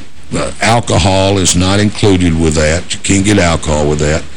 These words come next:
et cetera. But Linda Fulton and Gary and John Shepard, they do a great job, and they're wonderful people, and they've been great sponsors. But here's what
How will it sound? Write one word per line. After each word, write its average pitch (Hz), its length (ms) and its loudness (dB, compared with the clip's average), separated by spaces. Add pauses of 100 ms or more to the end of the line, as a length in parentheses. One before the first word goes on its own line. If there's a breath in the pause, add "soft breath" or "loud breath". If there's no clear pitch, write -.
(400 loud breath)
et - 140 4
cetera. 120 540 2
But 101 200 0
Linda 185 340 2
Fulton 123 580 2
and 82 180 0
Gary 117 400 2
and 90 100 2
John 101 300 2
Shepard, 85 460 0
they 85 160 0
do 82 220 2
a 71 60 -2
great 117 380 2
job, 98 480 0
and 76 180 0
they're 73 180 2
wonderful 101 600 2
people, 98 420 0
and 87 100 2
they've 78 160 0
been 78 160 2
great 107 340 2
sponsors. 87 720 0 (760 loud breath)
But 135 140 4
here's 233 340 2
what 165 220 2